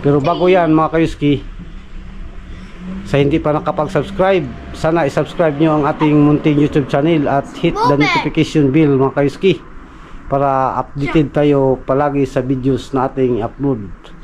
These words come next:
mga kayuski natin dyan, no? Dahil sa pamagitan ng inyong suporta, mga kayuski, ay malaking bagay na yun, no, para sa am-, aming mga munting YouTube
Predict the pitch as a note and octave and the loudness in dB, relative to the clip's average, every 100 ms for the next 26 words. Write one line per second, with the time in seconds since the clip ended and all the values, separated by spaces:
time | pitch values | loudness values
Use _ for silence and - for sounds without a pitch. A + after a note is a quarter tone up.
0 | - - - - - - - - - - | -18 -18 -18 -18 -16 -16 -16 -20 -20 -6
1 | A2+ A#2 C3 C3 B2+ B2+ C3 B2+ B2+ B2 | -2 0 2 4 2 2 0 0 2 2
2 | B2+ B2 - - B2+ C#3 C3 C#3+ C3 C3 | 0 -4 -14 -4 0 0 0 0 -2 0
3 | C3 C3+ D3+ D3+ C#3+ C#3 C3+ C#3 C3 C3 | -2 0 -2 0 0 2 2 2 2 -2
4 | C#3 C3 D3 B2+ B2+ B2 B2 - C#3 - | -4 -2 -2 -2 -2 -4 -6 -2 -4 -4
5 | - - - - - - - - - - | -14 -18 -18 -20 -18 -20 -20 -20 -20 -6
6 | A2+ A#2+ A#2+ A#2+ A#2 B2 C3 A#2 C#3 C3+ | -2 0 2 2 2 0 -2 -2 -2 0
7 | C#3+ C3+ C#3 C#3 C#3+ C#3+ B2+ C3 - B2 | 2 2 2 2 2 0 -2 -2 -2 -2
8 | B2 - - A#2+ B2+ C3 B2+ B2+ B2 A#2+ | -2 -6 -8 -2 0 2 4 2 2 0
9 | A#2 A2+ G#2+ - - - - - - - | -2 -4 -6 -10 -20 -20 -20 -20 -20 -18
10 | - A#2 A#2+ C#3 B2 B2 B2+ C3 A#2 | -6 -4 0 2 4 2 0 -2 -4